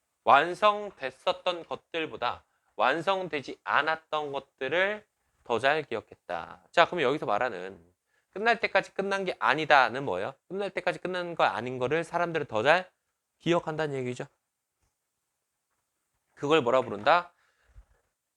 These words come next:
그 제거닉, 제가닉 효과라고 부릅니다. 제가닉 효과. 됐어요?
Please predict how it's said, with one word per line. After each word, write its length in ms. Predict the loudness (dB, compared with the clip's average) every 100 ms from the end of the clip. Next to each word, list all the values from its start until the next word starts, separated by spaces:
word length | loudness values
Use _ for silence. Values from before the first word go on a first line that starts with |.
| _ _ _ _ _ _ _ _ _ _ _ -6
그 160 | -6
제거닉, 640 | 0 2 4 2 2 -2 -4
제가닉 840 | 0 0 4 4 2 0 -6 -8 -14
효과라고 460 | -16 -8 -8 -8 -10
부릅니다. 560 | -16 -18 -14 -12 -12
제가닉 640 | -8 -6 -2 -4 -4 -10 -14
효과. 320 | -20 -12 -10
됐어요? 340 | -10 -12 -8